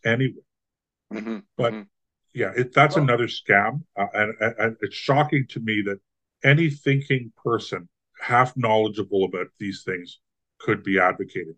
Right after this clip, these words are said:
Speaker 1: that.
Speaker 2: Yeah. I encourage people to listen to the Audible book, and I, you can probably buy it as a hard copy as well. It's by David Kahane, which is his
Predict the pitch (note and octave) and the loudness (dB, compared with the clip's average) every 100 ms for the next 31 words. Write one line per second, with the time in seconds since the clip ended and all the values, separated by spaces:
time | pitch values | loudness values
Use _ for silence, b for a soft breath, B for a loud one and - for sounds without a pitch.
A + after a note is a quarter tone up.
0 | - E2 _ _ _ _ _ _ - G2+ | -20 -20 _ _ _ _ _ _ -8 -6
1 | E2+ B B B D3+ G3 F#3+ D4+ E4 - | -6 B B B 2 4 4 2 2 2
2 | B3 A3 - C3 A2+ B2 E3+ - D#3+ - | 0 0 2 2 4 4 4 0 -4 0
3 | C#3 G2+ G#2 A2 B2+ E3 C#3+ A#2+ F#2+ A#2 | 0 2 0 2 2 2 2 -2 0 2
4 | F#2+ D2 _ - F#2 G2 A#2+ A2+ B2 C#3+ | 2 -2 _ -10 -6 -6 -2 -2 2 4
5 | C3 A2 F#2+ G#2 G#2+ G2 F#2 G2+ G#2+ - | 4 2 2 4 4 2 -4 -6 -6 -4
6 | F#2 - F#2 F2 A#2 B2+ G2 F#2 b b | -4 -4 -8 -6 2 4 4 -2 b b
7 | b G2+ - G#2+ G#2 C3+ D#3+ D3 - G2 | b -10 0 0 4 4 4 -2 -4 0
8 | G#2+ E2 E2 G2+ - G#2 F2 G2+ F#2 - | 0 0 -2 -6 -4 -6 -4 -4 -4 -8